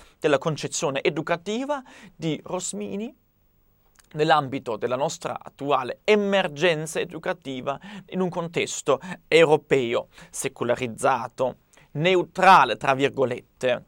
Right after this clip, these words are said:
per quanto riguarda l'aspetto della religione. E quali conseguenze questa concezione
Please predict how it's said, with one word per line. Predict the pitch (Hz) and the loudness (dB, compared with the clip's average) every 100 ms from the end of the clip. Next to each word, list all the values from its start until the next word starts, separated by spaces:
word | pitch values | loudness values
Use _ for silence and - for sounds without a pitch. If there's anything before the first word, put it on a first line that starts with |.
| _ _ _ | _ _ _
per | - 170 | -6 -4
quanto | - 95 95 - 127 - - | -2 -4 -4 -8 -8 -10 -8
riguarda | 151 - 117 - - - _ | -8 -4 -4 -4 -6 -8 _
l'aspetto | 160 156 - - - _ 131 120 _ _ | -8 -8 -10 -14 -18 _ -8 -8 _ _
della | - 147 127 117 117 120 _ _ _ | -6 0 2 2 -2 -4 _ _ _
religione. | 123 139 123 117 120 104 - - _ _ _ _ _ _ _ _ _ _ _ _ _ _ _ _ _ _ _ _ _ _ _ | -4 -2 -4 -6 -8 -10 -16 -20 _ _ _ _ _ _ _ _ _ _ _ _ _ _ _ _ _ _ _ _ _ _ _
E | - 165 - | -8 -8 -2
quali | 226 269 233 151 120 - _ | 4 6 6 2 -2 -8 _
conseguenze | - 147 - 147 165 156 107 - - - - _ _ _ _ | -6 -6 -4 -4 2 0 0 -8 -8 -10 -16 _ _ _ _
questa | _ 185 185 - - 131 104 - _ _ | _ 2 2 0 -4 -2 -2 -6 _ _
concezione | - 160 151 156 - - 160 135 110 110 | -6 -4 -2 -6 -6 -6 0 0 -2 -10